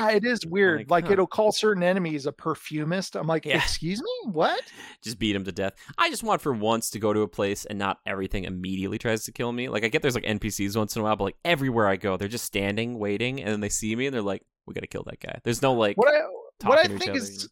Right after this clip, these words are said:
Speaker 2: so funny about Elden Ring, it's like, okay, so these soldiers are working with giant flowers that are
Speaker 1: Yeah.
Speaker 2: also trying to kill me.
Speaker 1: <laughs> Yeah.
Speaker 2: Like, they all work
Speaker 1: <laughs>
Speaker 2: together. What does the break room look like at this place?
Speaker 1: Exactly. Again, you, you can't think about it 'cause it's just like that. That's where the,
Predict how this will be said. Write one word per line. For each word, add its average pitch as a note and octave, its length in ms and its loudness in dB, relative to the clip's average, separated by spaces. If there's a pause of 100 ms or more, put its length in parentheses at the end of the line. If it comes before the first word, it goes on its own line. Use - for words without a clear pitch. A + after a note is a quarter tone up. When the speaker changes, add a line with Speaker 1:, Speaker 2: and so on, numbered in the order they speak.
Speaker 2:
so A#3 340 4
funny A#3 200 2
about G#3 240 2
Elden F#3 280 2
Ring, F#3 200 0
it's E3 160 -4
like, D#3 160 0 (160)
okay, F3+ 220 2
so E3 180 -2
these G#3 180 -2
soldiers G3 480 0
are E3+ 60 2
working D#3+ 420 -2
with D#3+ 140 -2
giant E3 380 0
flowers E3 720 2
that D#3+ 160 4
are D3+ 60 6
Speaker 1:
Yeah. - 160 6
Speaker 2:
also - 200 6
trying A3+ 240 4
to A#3 80 4
kill A#3+ 220 2
me. B3 100 4
Speaker 1:
<laughs> D3+ 180 4
Yeah. C3+ 80 6
Speaker 2:
Like, D#3 200 4
they F#3+ 100 4
all F#3+ 200 6
work F3 260 2
Speaker 1:
<laughs> E3 60 -2
Speaker 2:
together. G#3 580 2
What A3+ 140 4
does B3 120 -4
the G3 100 0
break F#3 480 2
room E3 240 0
look D#3 220 -4
like D3 280 -4
at D3 120 -8
this D#3 140 -12
place? D#3 360 -6
Speaker 1:
Exactly. C3 520 4
Again, A2 320 4
you, G#2+ 240 -2
you G2+ 200 -6
can't C3 280 0
think D3+ 160 0
about G2+ 280 4
it - 160 -10
'cause G#2 140 -6
it's G2 140 -6
just - 180 -6
like G2 140 -4 (100)
that. G#2 320 0 (140)
That's A#2 280 0
where D#3 200 0
the, G2 320 0